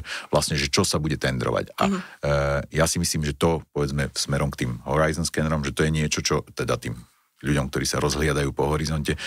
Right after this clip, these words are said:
Speaker 1: že to je niečo, čo vieme ovplyvniť. Teda to, že, že, že čo sa vôbec neskôr rozhodnú, mm, nakupovať.
Speaker 2: Super, ďakujem pekne, toto som sa naozaj naučila niečo nové. <laughs> A posledná otázka na teba, Andrej. Čo si dá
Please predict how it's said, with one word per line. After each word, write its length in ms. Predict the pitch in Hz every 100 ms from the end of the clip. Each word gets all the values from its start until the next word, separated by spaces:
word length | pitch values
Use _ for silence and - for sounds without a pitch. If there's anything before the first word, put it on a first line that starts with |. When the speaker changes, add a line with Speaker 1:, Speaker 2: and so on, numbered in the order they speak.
| -
Speaker 1:
že 80 | -
to 160 | 73 82
je 80 | 82
niečo, 240 | 87 80
čo 80 | 87
vieme 240 | 80 80
ovplyvniť. 560 | 73 - 69 64 58 62
Teda 80 | 60
to, 160 | 76
že, 140 | 73 73 - - -
že, 160 | - 73
že 160 | 78 76
čo 80 | 95
sa 160 | -
vôbec 240 | 80 76 73
neskôr 320 | 78 - 76
rozhodnú, 560 | 78 76 73 67 65 62 _ -
mm, 400 | 87 78 67 -
nakupovať. 640 | 64 73 - 64 53 - - _ _ _ -
Speaker 2:
Super, 320 | - - 285
ďakujem 320 | 240 254 262 233
pekne, 320 | 262 - 233
toto 160 | -
som 240 | 214 - 214
sa 80 | 196
naozaj 320 | 202 214 185
naučila 400 | 196 208 208 190
niečo 240 | 202 -
nové. 320 | 180 175 214 226 - - -
<laughs> 400 | - - - -
A 80 | -
posledná 400 | 214 302 339 262
otázka 320 | 202 202 -
na 160 | 208 170
teba, 240 | 196 190
Andrej. 400 | 160 160 190 226
Čo 160 | - 285
si 160 | - 185
dá 160 | 170